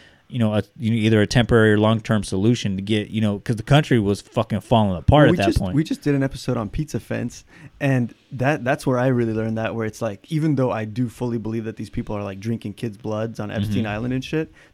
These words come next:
Speaker 2: there's distractions, like you're saying.
Speaker 1: Mm-hmm.
Speaker 2: Like, that to me was a distraction. We read the freaking emails,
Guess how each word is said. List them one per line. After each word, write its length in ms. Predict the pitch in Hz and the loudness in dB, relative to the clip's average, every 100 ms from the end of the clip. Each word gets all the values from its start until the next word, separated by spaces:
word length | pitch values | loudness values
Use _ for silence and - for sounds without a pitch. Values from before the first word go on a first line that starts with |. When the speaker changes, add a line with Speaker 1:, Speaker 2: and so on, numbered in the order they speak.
| - | -8
Speaker 2:
there's 180 | 113 110 | -6 -4
distractions, 680 | 117 - 147 151 - 113 | -4 -2 -4 -2 -4 -4
like 140 | 110 117 | -4 -2
you're 120 | 135 | -4
saying. 340 | - 104 98 - | -4 -6 -8 -6
Speaker 1:
Mm-hmm. 140 | 110 | -2
Speaker 2:
Like, 160 | 117 117 | 0 0
that 260 | 135 147 - | 0 0 -2
to 120 | 131 | -2
me 160 | 123 120 | 0 -2
was 120 | 117 | -4
a 60 | |
distraction. 460 | 117 - 113 104 113 | -8 -6 -6 -4 -6
We 100 | 110 | -4
read 320 | 113 131 147 | 0 2 2
the 80 | 117 | -2
freaking 340 | - 127 117 - | -6 -8 -6 -2
emails, 480 | 135 113 98 113 | 0 0 -4 -8